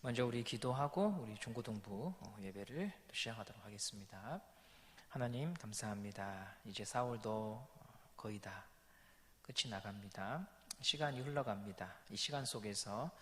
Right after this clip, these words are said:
나는 어떻게 살고 있는가를 질문해 보게 해주십시오. 나는 어디로 가고 있는가, 무엇을 위해 살고 있는가, 하나님 앞에서 질문하는 시간이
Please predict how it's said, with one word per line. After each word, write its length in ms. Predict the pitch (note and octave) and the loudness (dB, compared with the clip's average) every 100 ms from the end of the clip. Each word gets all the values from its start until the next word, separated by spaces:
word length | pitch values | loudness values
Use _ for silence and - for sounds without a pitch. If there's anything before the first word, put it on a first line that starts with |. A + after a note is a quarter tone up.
| - - - - - | -14 -12 -10 -10 -6
나는 200 | A#2+ A2+ | 0 2
어떻게 300 | A2 C#3 C3 | 2 2 2
살고 320 | B2 C3+ C3 G#2+ | 2 2 2 0
있는가를 960 | G#2 G#2 F#2+ F#2+ G2 G#2 G#2 G#2+ E3+ E3 - | 0 -2 -4 -6 -6 -6 -4 -4 -6 -8 -6
질문해 600 | - A2+ A2+ A2 G#2+ G#2+ A2+ | -4 -2 -2 -2 -2 -4 -10
보게 240 | - G#2 G2+ | -14 -10 -8
해주십시오. 600 | G2+ - - - - G#2 - | -6 -4 -2 -2 -2 -4 -4
나는 180 | G#2 G#2+ | 0 2
어디로 300 | G#2+ - B2+ | 2 2 0
가고 260 | G#2+ G2+ G2+ | 0 0 0
있는가, 380 | G2 G2 G2 F#2+ | -2 -4 -4 -4
무엇을 440 | A#2+ C#3+ D3+ D#3+ A#2+ | 0 2 2 0 0
위해 120 | A#2 | 0
살고 340 | - C3 B2+ | 0 0 0
있는가, 540 | G#2+ G#2 G2+ G#2 B2+ F#3+ - - - - - - | -2 -4 -4 -2 0 -2 -6 -18 -18 -18 -18 -4
하나님 320 | D3+ D3 B2+ | 0 2 2
앞에서 680 | G#2 - G2 - B2 D#3+ F3 - | 0 -2 -4 -2 0 0 -2 -2
질문하는 760 | B2 B2 C3 B2+ G#2+ A2 A2+ B2 | 0 0 -2 -2 -2 -4 -4 0
시간이 580 | - - G#2+ A#2 D3+ | 0 2 -2 -2 -6